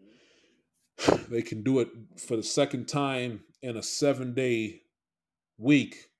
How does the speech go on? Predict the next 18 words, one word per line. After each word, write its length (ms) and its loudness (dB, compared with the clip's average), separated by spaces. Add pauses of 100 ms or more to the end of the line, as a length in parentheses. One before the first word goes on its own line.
(880)
second 440 -2
straight 360 -2
game, 480 -2 (1000)
and, 320 -6
uh, 300 2
allow 280 0
my 180 -4
Bengals 720 -4 (360)
to 120 -10
get 180 -2
a 40 -4
victory 400 -4
on 100 -6
Thursday 500 -4
night. 240 -8 (760)
We 140 -6
shall 300 -8
see. 340 -10